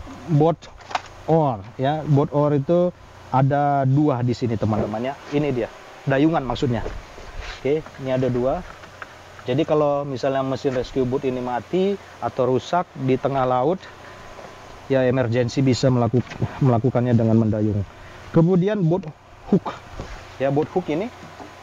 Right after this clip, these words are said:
teman-teman lihat nih. Ini salah satu fungsinya adalah ya, ketika nanti sudah di launching untuk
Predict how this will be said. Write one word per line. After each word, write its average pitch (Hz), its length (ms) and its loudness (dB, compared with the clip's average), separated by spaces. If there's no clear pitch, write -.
teman-teman 135 400 -10
lihat 151 160 -6
nih. 165 140 -12
Ini 139 80 -6
salah 143 240 0
satu 147 240 -2
fungsinya 143 600 -2
adalah 139 440 0
ya, 143 240 -2
ketika 139 320 -2
nanti 139 400 0
sudah 135 240 0
di 131 160 0
launching 170 560 2
untuk 143 440 -2